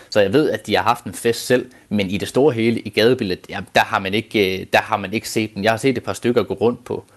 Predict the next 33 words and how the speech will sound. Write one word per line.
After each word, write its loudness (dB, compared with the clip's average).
på -20
kampdage, 0
men -6
ellers -2
ikke. -10
Det 4
er 6
primært, 0
øh, -8
saudier 2
og, 2
og -2
mexikanere 0
og -4
tunesere, 0
man -2
ser, 2
øh, -4
rundt 0
i -4
gadebilledet, 0
øh, 0
have 2
en -2
kæmpe -2
fest -2
med, 0
at, -2
øh, -2
at -4
V 4
M -8
er, 0